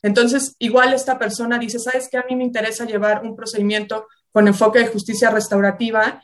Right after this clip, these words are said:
no me interesa tanto que lo expulsen, ¿no? A mí no me sirve que lo expulsen, yo quiero que él entienda por qué no está bueno que esté haciendo eso". Y entonces se trabaja con ella, se trabaja con él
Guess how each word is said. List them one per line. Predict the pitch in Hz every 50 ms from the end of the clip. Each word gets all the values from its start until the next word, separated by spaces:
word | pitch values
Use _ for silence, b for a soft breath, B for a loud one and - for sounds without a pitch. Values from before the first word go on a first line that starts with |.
| _
no | - 220 240 247
me | 262
interesa | 262 262 262 247 247 254 247
tanto | 240 240 240 -
que | - -
lo | 208 202
expulsen, | 185 185 - - 233 240 240 233 - 196 190 196
¿no? | 202 214
A | 233
mí | 240 240
no | 240 240
me | 233
sirve | 226 - 226 214 214 220 220
que | 208
lo | 196 185
expulsen, | 180 - - - 233 220 208 208 190 196
yo | 202 214
quiero | 214 254 247 247
que | 247
él | 233 233
entienda | 226 226 226 233 233 226 226 240 240 240
por | - 214 202
qué | - 233 226
no | 226 233
está | 233 - - 226 214
bueno | 208 208 208 214 214 214
que | - 202
esté | 190 - -
haciendo | 202 202 - 208 208 208 208
eso". | 208 208 208 - 233 254 262 B B B B B B B
Y | - 233
entonces | 233 233 269 269 277 294 -
se | 262
trabaja | 247 - 214 208 214 226 233 233 - 247 254 254 254 -
con | - 254 269 269
ella, | 254 247 240 247 254 269 - - - -
se | - 208 202
trabaja | 208 208 208 214 208 240 233 -
con | 254 262 269 269 262
él | 247 262 320 466